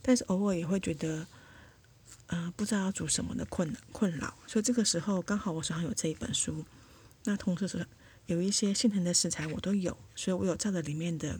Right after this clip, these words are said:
食谱又再多试做了其他几道后，发现虽然这本书的规划原本是给小家庭，也就是两人份的料理，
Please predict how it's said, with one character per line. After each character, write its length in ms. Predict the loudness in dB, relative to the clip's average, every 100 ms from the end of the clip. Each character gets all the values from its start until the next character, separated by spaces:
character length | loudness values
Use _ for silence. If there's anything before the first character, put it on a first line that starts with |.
| 2
食 200 | 2 2
谱 240 | -4 -8 -10 -20 -6
又 80 | 0
再 160 | 2 2
多 180 | 2
试 200 | 2 2
做 140 | 2 0
了 80 | 0
其 140 | -2
他 160 | -2 -4
几 160 | -4
道 180 | -2 -6
后， 280 | -4 -8 -8 -12 -12 -12 -16 -20 -20 -20 -20 -20 -20 -20 -20 -4
发 160 | 0
现 240 | 2 2 0 -2 -18 -12 -2
虽 180 | 2
然 100 | 2
这 120 | 2 2
本 200 | 0 -4
书 300 | -2 0 2
的 100 | 0
规 220 | 0 -2
划 260 | 0 -4
原 180 | 0 0
本 120 | 2 2
是 220 | 2 0
给 260 | -2 -4
小 140 | -4 -4
家 180 | -2 -4
庭， 240 | -4 -8 -8
也 80 | -4
就 60 | 0
是 100 | 0
两 200 | 0 -4
人 140 | -4
份 180 | 0 0
的 120 | 0
料 200 | -2 -4
理， 200 | -6 -8